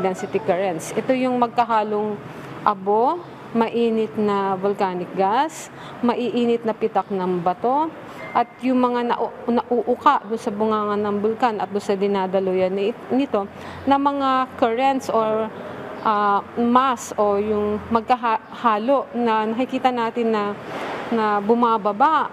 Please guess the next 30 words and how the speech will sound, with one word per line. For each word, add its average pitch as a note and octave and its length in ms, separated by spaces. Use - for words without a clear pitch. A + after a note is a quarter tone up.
o G#3+ 80
nagdi-descend G#3+ 960
o G#3+ 80
nagho-flow G#3+ 640
away G3+ 240
from G#3 240
the G3+ 80
volcano G#3 560
na G#3 240
nakikita A#3 480
natin A3+ 400
na - 0
merong, G3+ 560
ah, F#3 400
nagbibilow A3+ 1120
na G#3+ 160
clouds, A3 480
no? G3 320
Napakamapanganib A#3 1120
na G#3 80
mga G3+ 320
ito. D4+ 320
Ito B3 320
ay B3 240
ubod C4 240
ng C4+ 160
bilis, C#4 480
hindi B3 240
kayang A#3 320
takbuhan. C#4 720